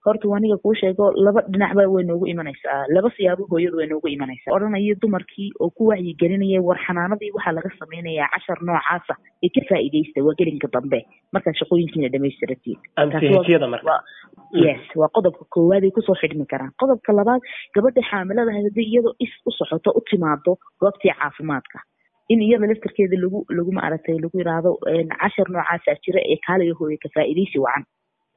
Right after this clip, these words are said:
Speaker 1: Iminka xaaliyan, eh, sideed xanaano ayaanu kala shaqaynaa gobolka Awdal, eh,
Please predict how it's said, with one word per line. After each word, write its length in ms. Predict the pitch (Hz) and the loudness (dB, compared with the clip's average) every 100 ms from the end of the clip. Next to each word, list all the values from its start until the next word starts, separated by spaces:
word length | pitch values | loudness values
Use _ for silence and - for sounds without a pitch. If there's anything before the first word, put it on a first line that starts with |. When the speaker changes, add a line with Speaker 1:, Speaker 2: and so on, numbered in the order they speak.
| _ | _
Speaker 1:
Iminka 400 | 208 220 214 208 | 4 6 4 2
xaaliyan, 520 | - 185 180 220 220 220 | 0 2 2 4 2 0
eh, 260 | - 185 180 | -2 -2 -2
sideed 380 | - 170 226 220 | -6 -4 2 2
xanaano 480 | 226 180 165 160 180 - - | 0 -6 -4 -4 -4 -6 -6
ayaanu 260 | 175 170 | -4 -4
kala 200 | 160 165 180 | -2 0 0
shaqaynaa 640 | 156 - 139 143 139 135 | -4 -6 -6 -4 -4 0
gobolka 360 | 185 156 147 - | 2 2 -2 0
Awdal, 340 | 202 233 247 - _ _ _ _ _ _ | 2 2 0 -4 _ _ _ _ _ _
eh, 300 | 143 147 143 | -6 -4 -6